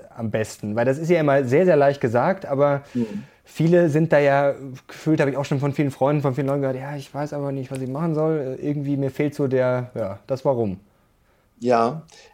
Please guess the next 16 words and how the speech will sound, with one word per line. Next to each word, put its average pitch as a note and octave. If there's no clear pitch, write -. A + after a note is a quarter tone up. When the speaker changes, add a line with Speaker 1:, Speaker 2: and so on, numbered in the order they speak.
Speaker 2:
ähm, C3
dazu D#3
gibt's, D#3+
erstmal F3
findest F3
du -
dein C#3+
Warum, C#3+
indem D3
du C#3
aufhörst, D3
nach C#3+
dem C#3
Warum C#3
zu D3
suchen. B2